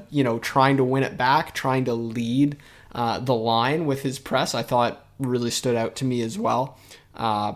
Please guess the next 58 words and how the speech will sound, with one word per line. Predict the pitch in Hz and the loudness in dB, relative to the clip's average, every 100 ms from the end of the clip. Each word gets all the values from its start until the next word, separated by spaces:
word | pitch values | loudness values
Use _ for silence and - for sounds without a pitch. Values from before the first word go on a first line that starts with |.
| - | 0
yeah, | 139 139 - | 2 2 2
I, | 131 135 | 2 4
I | 120 | 4
really | 139 170 147 | 2 2 2
have | 123 123 | 2 2
nothing | 127 135 120 | -2 -4 -6
but | 123 | -4
good | 143 127 | -2 -2
things | 123 123 | -4 -8
to | - | -8
say | - 127 120 - | -2 0 0 -2
about | 113 135 120 113 - | -6 0 0 0 -4
that | 117 104 | -6 -4
Real | 120 113 | -4 -4
Salt | - 120 113 | -4 -4 -4
Lake | - 135 135 | -2 -2 0
match, | 135 123 123 - | 0 0 -2 -6
and, | - 117 110 | -8 -6 -4
uh, | 113 117 - - - | -4 -4 -8 -20 -6
and | 143 151 | 0 0
you | |
can | 147 | 0
kinda | 175 180 | 0 2
see | - 180 160 | 2 2 4
in | 139 | 4
the, | 127 - - - | 2 -4 -18 -8
in | 131 | -2
the | 123 | 2
Rapids | 127 147 240 151 | 6 4 2 -2
match | 131 131 131 - | -4 -4 -8 -6
midweek, | 135 135 123 117 120 151 139 143 | 0 2 2 2 2 2 0 0
they | 135 | 0
were | 123 117 | 0 -2
building | - 135 131 123 120 | 0 2 4 0 -4
towards | - 127 117 117 98 | -4 -2 0 -2 -4
that, | 117 117 - | -4 -4 -6
and | 110 | -8
I | 113 | -8
think, | - 139 135 - - - | -2 -2 -2 -8 -20 -12
I | - | -2
think | 180 | 0
Vanny's | 175 165 160 151 | 4 4 6 4
just | 156 143 | 2 -2
fine-tuning | - 147 135 139 139 147 139 135 | -2 2 4 2 2 2 4 2
things | 135 131 127 120 | 0 -2 -2 -2
in | 123 | -2
a | 117 | -2
little | 117 117 | -2 -2
bit | 117 127 - | -2 -2 -2
with, | 123 - - - | -6 -10 -18 -6
with | 131 104 | -6 0
Gauld | 117 123 131 131 | 4 6 4 0
playing | - 139 131 | -4 -2 0
the | 127 | 0
way | 127 123 | -2 -2
he | 135 131 | -2 0
is, | 120 117 117 | 2 0 -4
with, | 123 135 | -6 -6